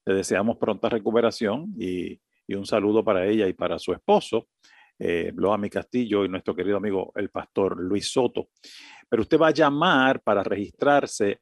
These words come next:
al siete ocho siete, siete cinco ocho, ocho dos ocho dos. Repito, siete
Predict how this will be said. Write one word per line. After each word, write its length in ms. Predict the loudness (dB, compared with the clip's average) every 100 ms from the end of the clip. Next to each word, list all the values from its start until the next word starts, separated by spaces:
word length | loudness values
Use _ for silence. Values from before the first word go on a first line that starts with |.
| _
al 240 | -2 0
siete 640 | -2 0 0 0 _ 0 0
ocho 440 | 0 0 0 -2 -2
siete, 640 | -4 -6 -6 -6 _ -12
siete 500 | -10 -2 -2 0 -4
cinco 560 | -4 -4 -4 -4 -4 -2
ocho, 540 | 2 2 2 2 2 4
ocho 380 | 2 2 0 0
dos 340 | 2 2 0 -4
ocho 440 | -2 -2 0 0
dos. 580 | 2 4 4 0 -8 -16 -20 -20 -20 _ -6
Repito, 1200 | -2 0 2 0 -2 _ 0 0 _ -10 -10 _ _ _
siete 920 | -12 -6 4 4 4 _ 0 0